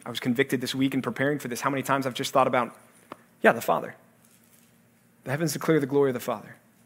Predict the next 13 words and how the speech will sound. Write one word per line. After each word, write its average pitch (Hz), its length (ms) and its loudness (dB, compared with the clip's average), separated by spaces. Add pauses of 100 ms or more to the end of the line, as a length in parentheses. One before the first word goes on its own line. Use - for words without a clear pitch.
(1120)
But 131 120 -6
if - 80 -4
we're 165 100 4
understanding 151 400 0
what 127 100 -2
Paul 135 220 0
is 113 80 -4
saying 147 280 -2
here, 110 300 -8 (840)
it's - 100 -10
not 165 120 0
just 156 240 -4
the, - 140 -6